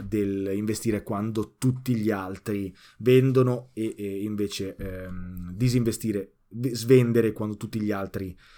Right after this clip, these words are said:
comprano. Tuttavia, nel marzo duemilaventi, quando tutti,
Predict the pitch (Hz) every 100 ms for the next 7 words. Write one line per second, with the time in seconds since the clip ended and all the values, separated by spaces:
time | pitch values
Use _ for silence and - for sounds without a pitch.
0 | - - 131 120 98 90 92 123 139 117
1 | 95 - - - - 113 113 131 131 -
2 | 123 120 127 127 120 113 107 - 117 113
3 | 113 - 196 131 - 110